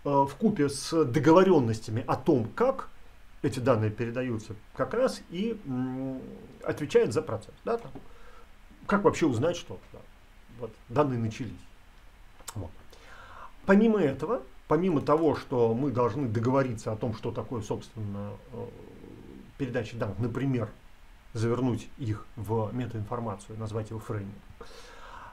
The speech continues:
Ам, есть ещё одна проблема, это дисциплина использования среды. Вот мы это видим, э, в полный рост.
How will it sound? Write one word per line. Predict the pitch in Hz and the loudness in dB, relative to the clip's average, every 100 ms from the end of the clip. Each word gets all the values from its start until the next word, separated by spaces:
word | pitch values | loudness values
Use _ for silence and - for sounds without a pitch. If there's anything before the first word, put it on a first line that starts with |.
| - 135 | -4 4
Ам, | 135 135 131 139 143 | 6 6 4 2 0
есть | 131 262 220 | 0 0 0
ещё | - 226 | 4 8
одна | 156 127 | 8 6
проблема, | - 143 262 277 | 2 2 2 2
это | 139 | 2
дисциплина | 123 131 - 208 214 | 0 -4 -6 -2 0
использования | 156 - 175 135 135 | 0 2 2 2 -2
среды. | - 175 302 240 | -4 -6 -2 2
Вот | 180 | 2
мы | 160 233 | 4 0
это | 156 | 0
видим, | 151 170 147 | -2 0 0
э, | 143 135 139 | 4 4 4
в | - | 2
полный | 160 151 131 | 2 4 2
рост. | 107 | 0